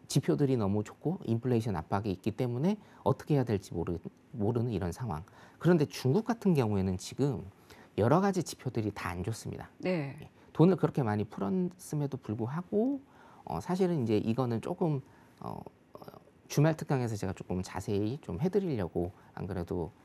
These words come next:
Speaker 1: 어, 생각을 하고 있는데요. 안에서 너무 곪은 거거든요, 중국 같은 경우에는 돈을 그렇게 많이 풀었어도.
Speaker 2: 음.
Speaker 1: 그렇기 때문에, 어, 중국은 지금 어쩔 수 없이, 어, 지표들이 너무 안 좋아서 돈을 더 풀어야 되는 상황인 거죠.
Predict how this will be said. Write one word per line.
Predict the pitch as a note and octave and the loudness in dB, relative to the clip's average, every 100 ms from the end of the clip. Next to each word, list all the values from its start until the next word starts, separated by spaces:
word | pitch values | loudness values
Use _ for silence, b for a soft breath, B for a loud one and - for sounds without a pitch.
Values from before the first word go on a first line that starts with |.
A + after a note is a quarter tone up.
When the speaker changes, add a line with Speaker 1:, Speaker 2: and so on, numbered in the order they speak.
| - | -16
Speaker 1:
어, | - | -10
생각을 | - E3+ E3+ C#3+ | -4 -2 -2 -2
하고 | F#3 B3 | -4 -4
있는데요. | G2 E2+ F2 C#3 D3+ B B B | -4 -4 -6 -8 -8 B B B
안에서 | F2 D#3+ F#3 E3+ | 2 4 4 4
너무 | A2 A2+ | 2 0
곪은 | G#2+ A2 B2 B2 A2+ F#2+ | 0 0 2 0 0 -2
거거든요, | F2 D2+ - G2+ F3+ | -4 -6 -6 -6 -6
중국 | - G2 - | -4 -6 -6
같은 | E2+ - | -14 -10
경우에는 | D#2+ D#2+ G#2+ E3 | -8 -6 -4 -4
돈을 | - G#2 | 0 -2
그렇게 | G2 - - | -2 -6 -6
많이 | D#2+ D#2+ | -4 -8
풀었어도. | - F3+ F3+ - D#3 F#3 - | -6 -6 -6 -8 -8 -8 -8
Speaker 2:
음. | F3 D#3+ D3+ | -8 -8 0
Speaker 1:
그렇기 | D3+ D3 F#3+ | 2 2 2
때문에, | F3 D#3 D#3 E3 E3+ E3+ B B B | 2 2 4 2 2 0 B B B
어, | G#2 | -4
중국은 | - C#3+ D3+ D3+ | 2 4 4 2
지금 | - C#3+ B2 B2+ B2 - | -2 0 2 0 -6 -2
어쩔 | - - E3 | -2 2 2
수 | D#3+ | 2
없이, | D3 - D3+ D#3 D#3+ E3+ - - - - | -4 -4 0 0 0 -4 -14 -20 -20 -16
어, | - - - | -12 -10 -6
지표들이 | - C#3 E3 D3+ B2+ | -2 2 4 4 4
너무 | A2+ G#2 | 2 2
안 | F#2 | 2
좋아서 | G2 G#2 C3 | 2 2 0
돈을 | A#2 B2+ A#2+ | -2 0 -2
더 | A#2 | -2
풀어야 | G#2 - A#3+ A#3 | -4 0 0 0
되는 | E3+ A2 | 0 -2
상황인 | F#2 F#2+ D#2 _ - _ _ _ _ _ _ _ _ - B2 A#2 | -4 -6 -8 _ -20 _ _ _ _ _ _ _ _ -6 -2 0
거죠. | F#2 - | -2 -8